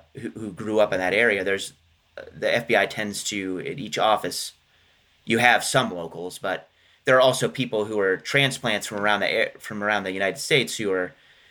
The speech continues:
just moving to Pittsburgh because that's the office they were assigned to. So there isn't as much of the local flavor in the F B I office, but even there, there were some who were turned in Pittsburgh and, and Cleveland. Uh, uh, you know,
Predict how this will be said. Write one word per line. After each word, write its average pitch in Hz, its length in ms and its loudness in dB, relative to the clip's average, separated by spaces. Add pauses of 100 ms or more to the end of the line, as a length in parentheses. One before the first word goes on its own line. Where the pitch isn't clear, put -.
(120)
just 143 240 0
moving 127 300 4
to 104 60 0
Pittsburgh 110 420 0
because 107 240 -2
that's 104 200 2
the 101 140 2
office 104 280 4
they 101 100 0
were 95 80 2
assigned 117 340 0
to. 98 240 -2 (460)
So 127 280 4
there 131 140 6
isn't 143 260 2
as 110 200 0
much 113 220 0
of 95 120 -6
the 90 140 2
local 123 420 4
flavor 165 380 2
in 104 80 0
the 101 80 2
F 110 160 -2
B 104 80 -2
I 95 140 0
office, 95 420 -2
but - 180 -2
even 120 260 2
there, 117 280 4
there 98 160 0
were 95 80 0
some 98 560 -8 (960)
who 123 100 -2
were 107 100 2
turned 113 500 4
in 98 420 -6
Pittsburgh 101 600 -2
and, 87 240 -10
and 95 100 -14
Cleveland. 98 680 -10
Uh, 82 340 -6
uh, 82 260 -4
you 92 80 -8
know, 80 140 -8